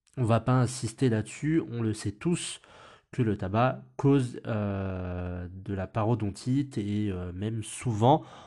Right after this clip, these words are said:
on peut avoir le cancer. Euh, on peut avoir le cancer des dents, ça existe. Donc, euh, sur ça on va pas, euh, s'étaler, euh, davantage. On veut,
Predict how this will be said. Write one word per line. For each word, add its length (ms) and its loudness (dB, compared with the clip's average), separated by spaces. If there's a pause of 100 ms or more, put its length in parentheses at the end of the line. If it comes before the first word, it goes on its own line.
(100)
on 60 -4
peut 140 -2
avoir 220 4
le 100 4
cancer. 500 -2
Euh, 120 -6
on 180 -8
peut 140 -10
avoir 220 0
le 80 -2
cancer 400 -2
des 120 2
dents, 220 2
ça 220 -4
existe. 580 -4 (520)
Donc, 520 -6
euh, 540 -2
sur 240 -8
ça 120 -2
on 60 2
va 180 0
pas, 360 2
euh, 340 2
s'étaler, 560 -2
euh, 140 2
davantage. 600 2 (840)
On 80 2
veut, 300 4